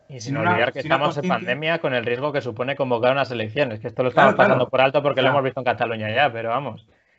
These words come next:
Speaker 2: o sea,
Speaker 1: es
Speaker 2: a, a lo que voy,
Speaker 1: surrealista.
Speaker 2: a lo que voy es que, eh, al fin y al cabo, eh, por ejemplo, es que ya os digo, repite,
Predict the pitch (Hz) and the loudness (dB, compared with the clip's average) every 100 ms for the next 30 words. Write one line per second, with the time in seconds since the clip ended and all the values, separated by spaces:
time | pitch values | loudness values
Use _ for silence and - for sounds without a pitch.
0 | - - 131 156 131 139 - _ _ - | -8 0 2 2 2 0 -2 _ _ -4
1 | 135 117 131 156 190 110 131 127 131 123 | 0 2 2 0 -2 -4 -4 -4 -4 -4
2 | 143 180 - 196 - 123 113 107 104 104 | -4 -6 -6 -6 -4 -4 -4 -6 -10 -10
3 | - 120 131 156 165 180 143 - 101 95 | -10 -8 -10 -8 -4 -4 -4 -8 -16 -18
4 | 95 92 98 92 92 131 185 175 127 113 | -18 -18 -18 -16 -10 -2 -2 -2 -6 -8
5 | 156 131 113 123 208 202 98 101 104 104 | -12 -12 -10 -8 -6 -6 -6 -10 -12 -12
6 | 117 - | -14 -14